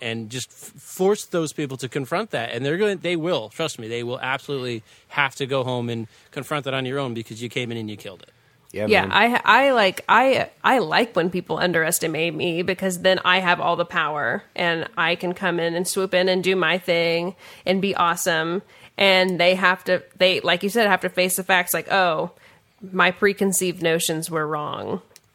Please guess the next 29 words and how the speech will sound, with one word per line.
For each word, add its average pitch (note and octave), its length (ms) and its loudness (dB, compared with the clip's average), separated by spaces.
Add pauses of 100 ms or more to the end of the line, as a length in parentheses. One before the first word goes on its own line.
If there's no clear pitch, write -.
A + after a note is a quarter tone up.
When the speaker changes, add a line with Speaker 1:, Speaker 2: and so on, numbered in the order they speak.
Speaker 3:
Uh, - 280 -6
and E3 160 -4
that's E3 260 0
a E3 420 -4
sweet, - 520 -4
sweet - 360 -4
justice. - 600 -4 (400)
Speaker 2:
It F#2+ 160 -2
is G#2 140 0
Speaker 1:
There A#2 80 -4
you A#2+ 40 -4
Speaker 2:
sweet F#2 120 -2
Speaker 1:
go. C3 120 0
Speaker 2:
justice. F2 480 -4 (100)
And A2+ 160 0
it's A2+ 140 -2
awesome G2+ 440 -2
to G#2 100 -6
be G2 200 -2
on F#2 120 0
the F2 100 -2
other A#2 220 0
side F2+ 260 -2
of F2 80 -6
that F2+ 320 0
and F2+ 160 -4
empower F#2 540 0
the D#2+ 120 -6
kids. - 580 -10